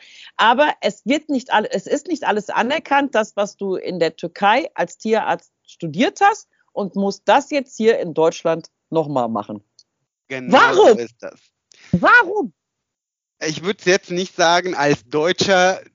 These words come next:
Speaker 2: typisch deutsch, <laughs> weil ich bin ja auch ein Deutscher.
Speaker 1: <laughs> Bist du jetzt selber, ja?
Speaker 2: Äh,
Speaker 1: Okay.
Speaker 2: genau. Ähm, das ist aber tatsächlich typisch deutsch. Das ist ein deutscher Bürokratie. Und ich hatte diese Geschichte auch,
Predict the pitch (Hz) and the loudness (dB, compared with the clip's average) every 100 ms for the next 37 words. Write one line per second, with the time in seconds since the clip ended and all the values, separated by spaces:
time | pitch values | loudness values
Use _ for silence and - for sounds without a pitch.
0 | 139 - 190 165 147 - 143 139 165 269 | -20 -12 -10 -8 -8 -6 -6 0 0 0
1 | - - 143 170 131 156 - - - 127 | -2 -4 0 0 -2 -10 -8 -4 -4 0
2 | 480 807 427 180 - - - 214 269 - | 0 2 0 2 0 0 -2 -4 -6 -8
3 | - - _ 302 _ - - - 453 - | -10 -12 _ -20 _ -16 -14 -12 -12 -2
4 | 254 262 240 202 185 175 175 190 165 143 | 0 0 2 2 2 -2 0 0 0 -6
5 | - 165 165 233 _ 185 170 196 165 151 | -8 -6 -6 -6 _ -8 -6 -4 -4 -6
6 | 196 254 - - - 170 170 165 170 175 | -10 -10 -18 -20 -10 -6 -6 -6 -14 -16
7 | _ _ 156 156 165 214 196 160 160 151 | _ _ -8 -8 -8 -4 -2 -2 -4 -8
8 | 151 139 - 147 139 131 156 156 190 - | -12 -16 -16 -18 -16 -16 -8 -8 -8 -8
9 | 151 151 156 170 147 139 143 151 127 135 | -8 -8 -12 -12 -10 -6 -6 -6 -8 -10
10 | 131 135 123 - 165 175 180 - 143 135 | -10 -8 -8 -10 -12 -6 -6 -6 -8 -8
11 | 127 - 151 151 147 151 143 143 131 131 | -10 -12 -8 -6 -4 -2 2 2 0 -8
12 | 143 143 135 131 151 - 143 135 - 131 | -6 -2 -2 -4 -6 -6 -4 -4 -2 0
13 | 147 117 | 0 -2